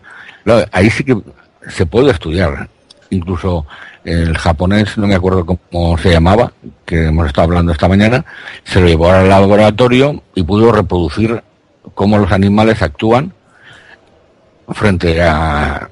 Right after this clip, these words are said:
estas amenazas. Eh, Motoji y Keya, según estoy leyendo de la conversación de esta mañana. Pues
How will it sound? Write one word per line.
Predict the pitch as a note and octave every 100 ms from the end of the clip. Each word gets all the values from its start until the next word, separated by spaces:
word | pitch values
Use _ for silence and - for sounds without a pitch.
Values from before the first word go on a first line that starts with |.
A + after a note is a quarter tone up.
| -
estas | F2+ F#2 F2
amenazas. | F2 D#2+ B2 - -
Eh, | C2+ D#2 C#2+ C#2+ - _ _
Motoji | F2+ E2 A#2 C3+ B2+ C3
y | -
Keya, | F2 - C#2+ A#1+
según | - D2+ E2
estoy | D#2+ -
leyendo | F2 F#2 F#2+ F2+
de | D#2+
la | D2+ D2+
conversación | F#2+ F#2 F2 D#2 G2
de | F#2
esta | F#2
mañana. | D#2 D2 A#1+ C#2 C2+ _ - - - _ _
Pues | F#2+ F#2